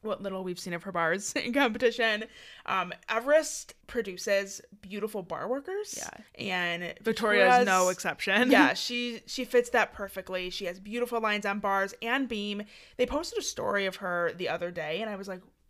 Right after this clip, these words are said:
Speaker 1: "Whoa, like, she is really good."
Speaker 2: Yeah.
Speaker 1: And she's somebody that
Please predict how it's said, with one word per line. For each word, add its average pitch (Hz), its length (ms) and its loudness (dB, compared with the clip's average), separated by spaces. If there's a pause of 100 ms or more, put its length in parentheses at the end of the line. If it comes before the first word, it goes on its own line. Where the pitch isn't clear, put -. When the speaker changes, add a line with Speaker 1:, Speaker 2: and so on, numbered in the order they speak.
(200)
Speaker 1:
"Whoa, 160 560 -8
like, - 140 -10
she 269 320 -6
is - 380 -8 (160)
really 220 320 4
good." 69 440 -8
Speaker 2:
Yeah. 165 340 -8
Speaker 1:
And 254 320 2
she's 339 500 -2
somebody 240 580 2
that 190 480 0